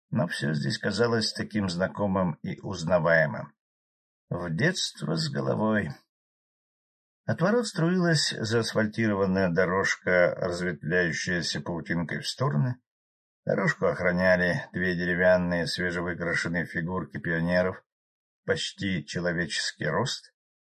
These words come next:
Один из пионеров застыл с собачкой, другой держал в руках раскрытую книгу.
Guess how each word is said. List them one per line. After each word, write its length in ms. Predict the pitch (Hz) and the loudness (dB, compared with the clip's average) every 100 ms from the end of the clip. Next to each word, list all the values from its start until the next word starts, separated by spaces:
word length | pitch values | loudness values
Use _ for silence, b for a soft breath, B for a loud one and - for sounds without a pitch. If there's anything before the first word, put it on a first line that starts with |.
| _ _ _ _ - | _ _ _ _ -2
Один 300 | 113 196 208 | 2 4 2
из 100 | - | 2
пионеров 520 | 175 165 175 170 143 | 4 6 6 4 4
застыл 520 | 135 135 - 147 147 | 2 2 2 2 4
с 100 | - | 4
собачкой, 600 | 131 113 123 127 - 123 | 2 4 4 4 0 0
другой 320 | 107 110 110 | 0 0 0
держал 320 | 107 104 117 107 | 0 0 0 0
в 40 | |
руках 440 | 104 - 104 104 | -2 0 0 2
раскрытую 760 | 95 95 - 90 87 71 87 82 | 0 0 0 -2 -2 -2 -2 -2
книгу. 560 | - 78 80 71 - | -2 -2 -2 -4 -8